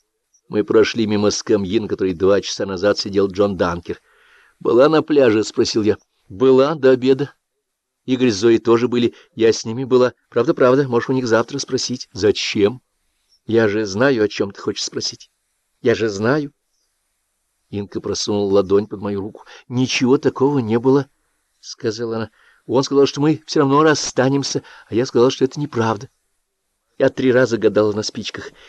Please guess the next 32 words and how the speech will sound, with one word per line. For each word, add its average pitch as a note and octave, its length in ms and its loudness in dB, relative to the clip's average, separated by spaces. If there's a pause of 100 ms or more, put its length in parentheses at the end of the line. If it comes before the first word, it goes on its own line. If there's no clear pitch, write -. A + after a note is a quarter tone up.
и C3+ 140 0
три C3 180 -4
раза B2 260 4
спички C3+ 420 -8
переплетались. A#2 720 -4 (340)
Второй A#2+ 260 4
раз A2 280 -4
не A2 100 -2
очень, A2 400 -2
но A2 140 -6
приблизительно. C3+ 840 -6 (360)
Три A#2 180 0
раза G#2+ 240 2
не A2 80 -4
может A2+ 160 -2
быть C3+ 140 -4
случайного A#2+ 560 -2
совпадения». A2 600 -8 (1080)
«Меня A#2 320 -4
он A2+ 80 2
откуда A#2+ 320 2
знает?» G2 460 0 (580)
«Он D#3 80 -2
же - 80 -8
тебя D3+ 140 2
видел F3 280 2
на C3 80 0
пляже. G#2 380 0 (300)
Потом D3+ 160 0
я A2+ 180 4
ему D#3 140 0
сказала. A2 500 2